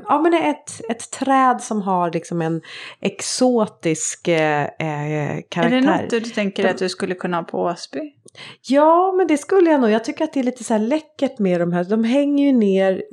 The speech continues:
Speaker 1: Jo, men alltså, det är inte helt omöjligt i, eh, ehm, att det kan vara ett träd som kan passa. Det är liksom,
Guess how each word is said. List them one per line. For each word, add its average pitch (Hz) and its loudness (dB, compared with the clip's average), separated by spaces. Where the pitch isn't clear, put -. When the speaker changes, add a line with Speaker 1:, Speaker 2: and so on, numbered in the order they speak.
Speaker 1:
Jo, 349 2
men 403 4
alltså, 359 2
det 320 0
är 359 4
inte 359 0
helt 349 2
omöjligt 320 0
i, 185 4
eh, 175 2
ehm, 156 -2
att - -8
det 190 -2
kan 185 -2
vara 151 2
ett 151 -4
träd 147 -2
som 160 -6
kan 156 -6
passa. - -6
Det 165 -2
är 208 4
liksom, 214 0